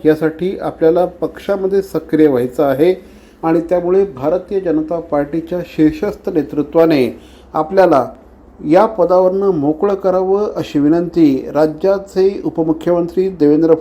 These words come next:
फडणवीस यांनी केली आहे. राज्यामध्ये भारतीय जनता पार्टीचा दारुण पराभव झाला.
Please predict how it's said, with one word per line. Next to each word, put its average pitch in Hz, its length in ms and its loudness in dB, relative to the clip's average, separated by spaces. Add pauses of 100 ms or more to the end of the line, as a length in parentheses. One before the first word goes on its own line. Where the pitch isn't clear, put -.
फडणवीस 185 580 0
यांनी 151 280 2
केली 135 300 0
आहे. 135 720 0 (320)
राज्यामध्ये 202 680 0
भारतीय 185 540 -2
जनता 175 460 -2
पार्टीचा 170 720 0
दारुण 165 440 0
पराभव 135 500 -2
झाला. 131 420 2